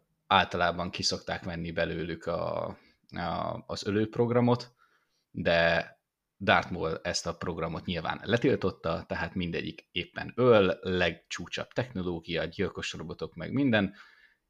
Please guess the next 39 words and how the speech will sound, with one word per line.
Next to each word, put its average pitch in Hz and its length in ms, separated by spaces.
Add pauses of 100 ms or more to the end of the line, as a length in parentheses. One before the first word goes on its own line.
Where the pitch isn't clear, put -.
és - 200
körülbelül 90 380
egy 87 280
tizenöt 85 380
másodperc - 640
alatt 82 240
megöli 82 340
az 80 120
összeset, - 500 (380)
amit 104 200
egy 107 200
nyilván 92 320
robotok, 85 400
tehát 82 240
hogy 82 180
igazából 87 380
csak 85 180 (280)
kettévágja 85 580
őket, 85 360 (960)
és - 160
éppen 107 260
abban 113 340
a 98 100
pillanatban, 87 600
amikor 82 300
ennek 85 280
a 87 360
kis - 440
gyakorlásnak, 85 1000
kis 82 140
bemelegítésnek 87 960
vége, 90 360
akkor - 320
éppen 85 280
felhívja 87 460
Sidious, 87 500
ez 87 240
annyira 90 540
ilyen, 87 560